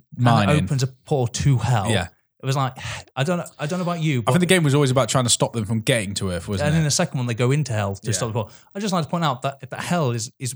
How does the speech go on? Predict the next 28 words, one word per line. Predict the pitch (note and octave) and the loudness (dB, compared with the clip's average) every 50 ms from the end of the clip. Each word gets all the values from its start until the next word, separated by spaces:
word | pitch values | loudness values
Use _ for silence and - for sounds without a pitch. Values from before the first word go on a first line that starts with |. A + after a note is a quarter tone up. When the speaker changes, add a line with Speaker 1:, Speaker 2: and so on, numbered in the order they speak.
| - _ _ - | -10 _ _ -8
Speaker 1:
as | - D3 C#3+ | -4 -2 0
an | C#3+ | 2
audience | D3+ D3+ C#3 - | 2 2 0 -2
member, | C3 A#2 A#2 | -4 -6 -4
is | A2+ - | -4 -4
something | - B2 A2+ B2 B2 | -4 -4 -6 -6 -4
that | A#2+ | -4
I | A#2 | -4
would | A#2+ A#2 - _ C3 - _ | -4 -4 -8 _ -20 -18 _
rather | B2 A#2 A#2 B2+ C3+ C3 B2 B2 | -8 -2 0 2 2 2 2 0
see | A#2+ - D3 B2 A2+ | -2 -4 -4 -4 -4
than | A2+ G#2 - - | -6 -8 -6 -4
Mars. | B2+ A#2+ A2 G2+ G#2 - - - - - D#3+ - | -2 -2 0 0 -2 -2 -2 -4 -6 -6 -16 -14
<laughs> | - - | -10 -6
Like, | A#2+ A2 A#2 | -6 -6 -4
Mars | C3 C#3+ E3+ F3+ D#3 | -2 -2 0 0 -2
is | C#3+ C3+ | -2 -2
a | C3 | -2
shithole. | B2 - E3+ D#3+ B2+ - - - A2+ A2 - _ _ _ _ - | 0 0 0 -2 -2 -2 -4 -4 -6 -6 -6 _ _ _ _ -6
Let's | C#3 D3 - | -4 -4 -4
go | - D#3+ D#3+ | -4 -6 -6
to | E3 | -4
hell. | D#3+ D#3 D#3 D3 G2+ G2 - _ _ _ _ _ _ _ _ _ - - - - _ _ _ _ _ - - _ _ _ _ - | -2 -2 -2 -2 -2 -4 -8 _ _ _ _ _ _ _ _ _ -20 -20 -20 -20 _ _ _ _ _ -20 -20 _ _ _ _ 2
Speaker 2:
Um, | D#3+ F3 F3+ F3 F3 E3 D#3 C#3 - - _ _ _ _ _ _ _ - | 4 4 6 6 6 4 4 2 0 -10 _ _ _ _ _ _ _ 2
right. | D3 D#3 D3 B2+ G#2 - - _ _ - | 4 4 6 4 2 0 -4 _ _ -4
If | C3+ B2+ C#3 | -2 0 0
you're | B2+ | 0
casting | - E3 D#3 - - - D#3 D3 C#3 C3+ C#3 C3+ B2 A#2+ - | 2 2 0 0 0 0 2 2 2 4 4 4 2 2 0